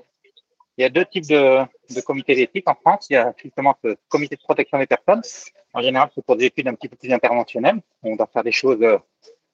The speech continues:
inhabituelles. Et puis après, on a les simples comités d'éthique, où là, on va se contenter de publier des choses qui sont réalisées dans la vie courante.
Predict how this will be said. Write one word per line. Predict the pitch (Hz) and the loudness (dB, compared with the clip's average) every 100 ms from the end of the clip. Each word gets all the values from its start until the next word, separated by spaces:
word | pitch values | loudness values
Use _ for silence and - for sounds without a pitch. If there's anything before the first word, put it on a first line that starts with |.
| _ _ _ _ _ - - | _ _ _ _ _ -20 -6
inhabituelles. | 143 123 131 143 220 233 - - - | -2 -2 0 2 2 2 -6 -20 -18
Et | - | -16
puis | - | -2
après, | 113 - 170 | -2 0 0
on | 143 | 0
a | |
les | 123 120 117 - | -2 -2 -2 -2
simples | 185 139 | -4 -4
comités | - 139 139 | -4 -2 -2
d'éthique, | 135 123 143 - - _ _ _ _ _ | -2 -2 -8 -12 -18 _ _ _ _ _
où | 123 | 0
là, | 131 | 2
on | 151 | 4
va | 135 - | 0 -2
se | |
contenter | 131 139 143 131 147 165 175 - _ - | -8 -6 -6 -4 2 2 0 -8 _ -10
de | 120 131 135 - _ _ _ _ _ _ _ _ _ | -2 0 0 -6 _ _ _ _ _ _ _ _ _
publier | 165 147 156 | -8 -2 0
des | 143 | 0
choses | - 165 180 - | 0 0 0 -4
qui | 143 | -8
sont | - 143 | -2 2
réalisées | 147 139 131 160 | 4 2 2 4
dans | 165 139 | 4 2
la | 127 | -2
vie | 139 - | -6 -6
courante. | 127 107 | -2 -2